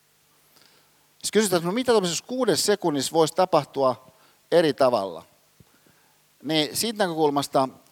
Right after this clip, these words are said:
että kun tietysti ihminen kaiken aikaa on kanssakäymisessä toisten kanssa, niin tästä se seuraa, että, että meidän ilmeet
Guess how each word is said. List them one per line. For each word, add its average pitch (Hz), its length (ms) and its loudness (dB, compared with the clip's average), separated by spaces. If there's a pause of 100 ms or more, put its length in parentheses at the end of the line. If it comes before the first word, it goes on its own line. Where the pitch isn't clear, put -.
että 156 200 -2
kun 156 200 2
tietysti 170 280 0
ihminen 180 480 0
kaiken 196 340 0
aikaa 156 500 0 (960)
on 156 160 -4
kanssakäymisessä 156 760 0
toisten 170 360 0
kanssa, 139 500 0 (1600)
niin 156 360 -2 (140)
tästä 190 260 0
se 156 120 -6
seuraa, 170 440 2
että, 139 360 0
että 147 320 -6
meidän 160 240 -2
ilmeet 180 680 -2